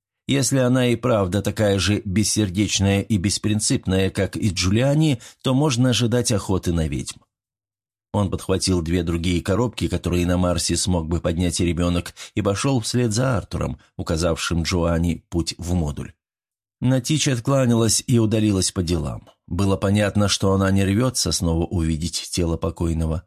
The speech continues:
Да уж, возможно, для нее это был чудовищный шок.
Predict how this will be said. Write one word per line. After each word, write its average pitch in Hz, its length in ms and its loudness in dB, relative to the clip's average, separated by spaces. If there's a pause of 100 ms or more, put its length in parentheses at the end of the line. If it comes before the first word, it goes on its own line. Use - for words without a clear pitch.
(220)
Да - 260 -4
уж, - 200 -6
возможно, 107 580 0
для 107 160 2
нее 110 340 4
это 113 200 0
был 104 260 0
чудовищный 101 760 -2
шок. - 400 -10